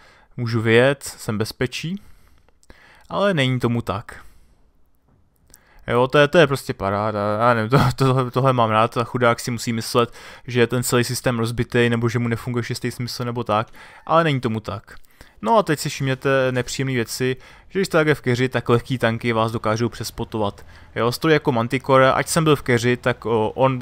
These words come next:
má zkrátka tu kamufláž lepší a spotne mě dříve, tudíž jsem tady byl objevenej a musel jsem zdrhnout.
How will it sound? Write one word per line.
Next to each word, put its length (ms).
má 200
zkrátka 360
tu 260
kamufláž 480
lepší 460
a 80
spotne 320
mě 140
dříve, 480
tudíž 460
jsem 140
tady 180
byl 180
objevenej 720
a 80
musel 200
jsem 200
zdrhnout. 640